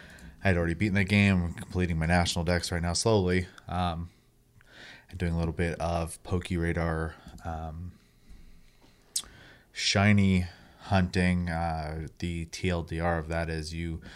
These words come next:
turn on a device, <clears throat> grass will visibly shake, and you run to it,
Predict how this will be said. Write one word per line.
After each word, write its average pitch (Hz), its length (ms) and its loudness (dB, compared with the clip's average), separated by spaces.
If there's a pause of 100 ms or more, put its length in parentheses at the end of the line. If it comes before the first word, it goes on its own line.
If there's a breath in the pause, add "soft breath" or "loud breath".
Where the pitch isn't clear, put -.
(840 loud breath)
turn 101 260 2
on 90 360 4 (160)
a 87 80 -10
device, 92 600 2 (280)
<clears throat> - 580 4
grass 92 340 4
will 92 100 0
visibly 90 540 0
shake, 87 460 2 (520 loud breath)
and 82 400 -2 (300)
you 85 140 -4
run 92 300 4
to 90 240 2
it, 85 220 -2